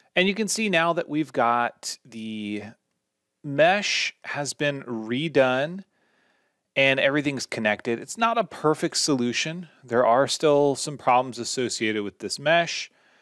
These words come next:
So for example, you can see here that there is a, a, like, an inside face on part of this. So Potentially, you might wanna consider doing things like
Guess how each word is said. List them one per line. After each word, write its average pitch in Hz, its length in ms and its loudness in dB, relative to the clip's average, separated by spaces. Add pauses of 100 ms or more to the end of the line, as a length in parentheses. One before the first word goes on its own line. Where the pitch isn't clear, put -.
(220)
So 120 220 2
for 123 140 0
example, 113 540 0
you 104 100 -8
can 110 160 -12
see 107 220 -8
here 104 400 -2
that 92 340 -2 (800)
there 123 240 6
is 117 420 -2
a, 104 440 -4
a, 95 160 -12 (120)
like, 113 180 -4
an 104 140 -12
inside 151 500 2
face 143 440 -4 (100)
on 110 200 -6
part 135 400 0
of 131 100 -2
this. 135 420 2 (340)
So 131 840 2 (220)
Potentially, 240 560 0
you 196 140 2
might 180 200 4
wanna 165 160 -4
consider 143 540 -2
doing 131 280 -2
things 123 360 -6
like 95 380 -2